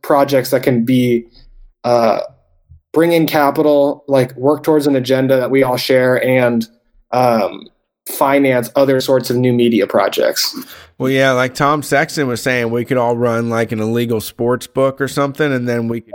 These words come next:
Speaker 1: Exactly.
Speaker 2: cut it in. We could cut, like, uh, like, a prison abolition fund into, like, the payout.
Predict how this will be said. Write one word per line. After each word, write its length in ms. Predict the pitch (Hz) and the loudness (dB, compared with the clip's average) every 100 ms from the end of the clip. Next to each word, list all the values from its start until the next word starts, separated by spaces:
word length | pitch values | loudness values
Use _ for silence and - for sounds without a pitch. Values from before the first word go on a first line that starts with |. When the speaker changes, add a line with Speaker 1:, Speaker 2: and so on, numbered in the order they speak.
| 196 | 0
Speaker 1:
Exactly. 300 | 214 - - - | 0 -4 -12 -14
Speaker 2:
cut 260 | - 139 135 | -2 0 2
it 140 | 131 | 0
in. 420 | 127 131 143 165 160 _ - _ | 0 0 0 -2 -8 _ -20 _
We 140 | 123 120 | -4 -2
could 160 | 123 | -2
cut, 400 | - 131 131 - | 0 2 0 -4
like, 340 | 113 113 107 - | -4 -2 -2 0
uh, 320 | 117 107 104 | 0 0 0
like, 260 | 110 107 117 | 0 -2 -2
a 280 | 104 98 92 _ - | -2 -2 -6 _ -2
prison 340 | 139 131 127 | 0 0 0
abolition 640 | 127 123 110 120 123 131 | 0 0 0 0 0 -4
fund 420 | 123 139 139 139 131 | -4 -2 0 -2 -2
into, 380 | 131 131 131 120 | -4 -4 -4 -4
like, 260 | 117 113 | -4 -4
the 60 | 113 | -6
payout. 560 | 127 127 127 135 139 | -4 -2 0 -2 -4